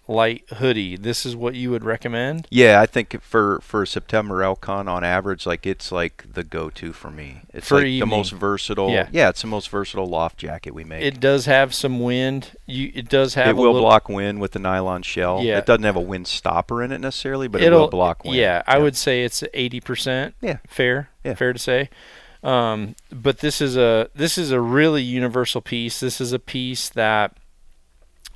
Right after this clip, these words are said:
Speaker 1: I utilize a lot on spring, like, my spring hunts up in
Speaker 2: Yeah.
Speaker 1: B C,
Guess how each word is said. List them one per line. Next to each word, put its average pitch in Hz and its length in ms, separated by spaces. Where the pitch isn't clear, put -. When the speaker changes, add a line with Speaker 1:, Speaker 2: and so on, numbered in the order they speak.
Speaker 1:
I 113 100
utilize 127 680
a 110 60
lot 110 540
on 113 340
spring, 120 720
like, 120 200
my 117 100
spring 127 320
hunts 123 260
up 131 160
in 120 100
Speaker 2:
Yeah. 98 120
Speaker 1:
B 85 40
C, 127 440